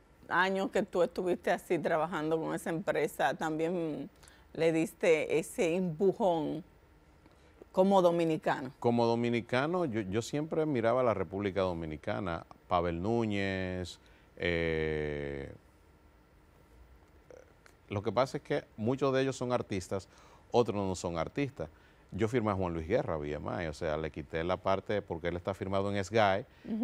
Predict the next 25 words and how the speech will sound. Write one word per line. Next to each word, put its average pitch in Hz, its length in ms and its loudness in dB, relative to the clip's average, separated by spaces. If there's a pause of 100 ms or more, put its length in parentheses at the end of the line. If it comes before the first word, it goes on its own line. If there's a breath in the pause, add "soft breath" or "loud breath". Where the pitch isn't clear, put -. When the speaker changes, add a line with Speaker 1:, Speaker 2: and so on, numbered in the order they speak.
Speaker 2:
y 104 80 0
lo 95 80 2
Speaker 1:
Ujú. 95 60 2
Speaker 2:
llevamos 90 440 2
a 87 60 0
B 87 180 0
M 87 160 -2
I 85 460 -2
en 85 100 -6
la 82 100 -2
parte 82 360 -4
de, 80 240 -2
del 80 240 -4
derecho 80 340 -2
de 80 80 -2
autor 73 400 -2
también. 87 500 -4 (380 soft breath)
Entonces, 85 1120 -2
eh, 78 220 -6 (100)
Pavel, 87 560 0
Juan 78 260 -6
Luis, 90 680 -2
eh, 76 460 -6
Prince 78 280 -10
Royce, 98 520 0